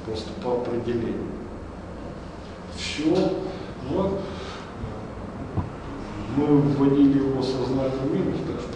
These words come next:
все правильно. Здесь дельта функция получается без знака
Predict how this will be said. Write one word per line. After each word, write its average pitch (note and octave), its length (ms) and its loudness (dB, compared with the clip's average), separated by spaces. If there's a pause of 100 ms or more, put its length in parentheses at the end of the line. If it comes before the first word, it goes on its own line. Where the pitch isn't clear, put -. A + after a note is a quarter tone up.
все - 100 -8 (140)
правильно. G#2 280 -4 (180)
Здесь B2 240 -2
дельта A#2 240 -2 (120)
функция B2 360 -4 (100)
получается G2+ 640 -6 (260)
без A#2+ 140 -2 (240)
знака A2+ 320 -4